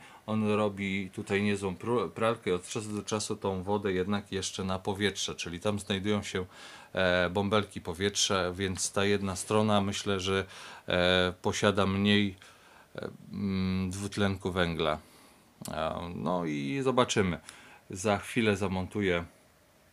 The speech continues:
te dodatkowe swoje taśmy i zobaczymy, jak to wygląda,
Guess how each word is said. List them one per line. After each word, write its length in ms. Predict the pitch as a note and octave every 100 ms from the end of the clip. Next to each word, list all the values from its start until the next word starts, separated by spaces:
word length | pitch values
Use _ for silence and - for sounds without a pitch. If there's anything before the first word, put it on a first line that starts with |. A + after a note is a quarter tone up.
| _ _ - -
te 120 | G2
dodatkowe 560 | F#2+ F2+ E2+ - F#2+ F2
swoje 300 | - E2 D#2
taśmy 520 | G#2+ A2 - A#2+ A2+
i 140 | G2
zobaczymy, 540 | F2+ F2+ F2+ - G2+ F#2+
jak 140 | F2+
to 120 | F#2
wygląda, 600 | F2 F2 F#2 F#2 F2+ F2